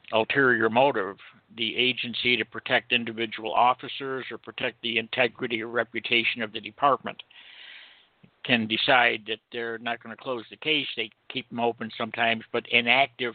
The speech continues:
for years and years, and, um, but, but they're always technically open. So, uh, it, it, it's a very frustrating thing, and I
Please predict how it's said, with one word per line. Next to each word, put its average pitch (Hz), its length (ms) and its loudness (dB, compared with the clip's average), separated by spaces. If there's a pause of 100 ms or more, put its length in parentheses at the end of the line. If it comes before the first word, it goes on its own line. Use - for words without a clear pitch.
for 120 120 -12
years 120 580 -6
and 107 160 -8
years, 117 460 -4 (800)
and, 113 360 2
um, 117 400 4 (520)
but, 120 120 -2 (120)
but 123 160 2
they're 123 160 4
always 120 320 6 (140)
technically 123 600 -6
open. 117 400 -6 (800)
So, 123 380 6 (1300)
uh, 120 420 0
it, 113 220 -12
it, 127 220 -6
it's 117 220 -10
a 131 40 -4
very 135 420 4
frustrating 131 560 2
thing, 120 260 2
and 113 100 -6
I 110 80 -4